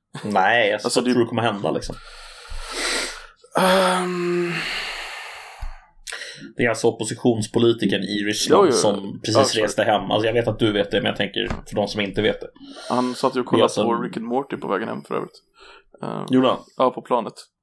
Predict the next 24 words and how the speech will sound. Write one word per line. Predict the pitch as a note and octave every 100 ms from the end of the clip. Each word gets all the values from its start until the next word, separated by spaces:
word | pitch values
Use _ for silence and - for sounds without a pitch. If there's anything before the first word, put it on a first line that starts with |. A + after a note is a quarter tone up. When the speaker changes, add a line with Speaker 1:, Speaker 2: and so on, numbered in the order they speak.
| _ _ _ _ _ _ _ _ _
Speaker 2:
Det | A#2
läckte. | A#2+ B2 - -
Speaker 1:
Han | A#2
har | A2+
ju | A2+
balls | B2+ D3 B2+ -
of | A2
steel | - - D3+ A2+
i |
alla | A2 A2
fall, | - - -
det |
får | A#2
man | A2
ju | G#2+
säga. | - - _ _ - - _ - _ _
Speaker 2:
Ja, | C3 D#3 F3
alltså, | C#3+ D3
det, | C3 C#3+ - _ -
han | C#3+
gjorde | C#3+ B2+
ju | E3+
det | C3+
smarta. | - B2 - -